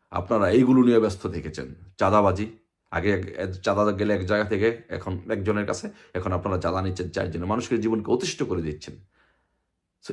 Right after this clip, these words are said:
এই যে করে, এগুলো করে মানুষের মন থেকে, এ বাংলাদেশে একমাত্র বিএনপি হচ্ছে একটি রাজনৈতিক দল, যেই দল নির্বাচনের আগেই তারা তাদের জনপ্রিয়তাতে ধস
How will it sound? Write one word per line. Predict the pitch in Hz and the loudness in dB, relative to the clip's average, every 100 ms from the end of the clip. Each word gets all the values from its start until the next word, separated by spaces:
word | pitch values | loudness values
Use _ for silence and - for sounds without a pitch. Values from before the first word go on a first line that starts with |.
| - | 2
এই | 156 147 | 4 4
যে | 127 143 | 2 2
করে, | - 117 113 113 | 2 4 8 8
এগুলো | 113 117 | 6 2
করে | 110 123 123 76 - _ - | 0 0 0 0 -10 _ -2
মানুষের | 98 120 - 113 110 87 | 2 2 2 0 -2 0
মন | 95 113 | 2 2
থেকে, | 98 92 85 82 - _ _ - | 0 -4 -4 -8 -12 _ _ -6
এ | 95 | 4
বাংলাদেশে | 104 131 139 135 131 | 6 6 4 4 0
একমাত্র | 110 - - | 0 -4 0
বিএনপি | 90 101 160 170 160 | 2 6 6 6 2
হচ্ছে | 143 - 127 | 0 -2 -4
একটি | 123 | 0
রাজনৈতিক | 110 98 90 90 90 85 | 2 2 2 -4 -4 -4
দল, | 80 85 110 - - _ - | -2 0 -2 -4 -18 _ -14
যেই | 82 131 131 | 4 8 8
দল | 113 117 107 90 104 | 8 6 6 4 4
নির্বাচনের | 131 135 139 135 135 123 | 4 6 4 4 4 2
আগেই | 107 123 135 156 98 92 | 2 2 8 8 6 0
তারা | 95 90 | 0 0
তাদের | 87 85 - _ _ _ - | -2 -4 -6 _ _ _ -10
জনপ্রিয়তাতে | 92 95 92 98 87 - 175 _ _ _ - | -4 -2 -2 -2 -4 -6 -16 _ _ _ -10
ধস | 85 85 | -6 -6